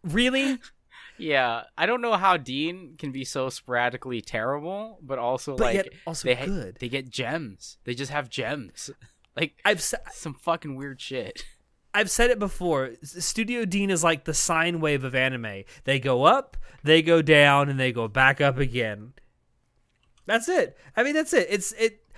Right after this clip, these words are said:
Speaker 1: I fucking, the manga for Seven Deadly Sins is really, really good. I mean, I love it. Um,
Speaker 2: Okay.
Speaker 1: and I liked, I loved the first season. I loved the second season.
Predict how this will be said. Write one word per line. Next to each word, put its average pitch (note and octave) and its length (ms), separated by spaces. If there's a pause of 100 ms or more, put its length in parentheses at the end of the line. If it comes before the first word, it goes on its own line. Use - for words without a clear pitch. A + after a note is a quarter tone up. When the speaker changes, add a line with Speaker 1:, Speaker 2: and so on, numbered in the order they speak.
(120)
Speaker 1:
I G#3 120
fucking, G3+ 720
the G#3 100
manga A#3+ 560 (300)
for G3+ 100
Seven G3+ 300
Deadly F#3 220
Sins F#3 360
is D3 160
really, E3+ 300
really E3+ 240
good. D3 480 (280)
I C#3+ 120
mean, D3 220
I D3 160
love A2+ 240
it. A#2+ 180 (1000)
Um, B2+ 500 (380)
Speaker 2:
Okay. C3 220
Speaker 1:
and G3 240 (840)
I F#3 100
liked, G#3+ 400
I F3+ 140
loved G#3+ 400
the G3+ 60
first G#3+ 380
season. F#3 460
I C#3+ 80
loved E3 320
the E3 80
second D3+ 400
season. C3 480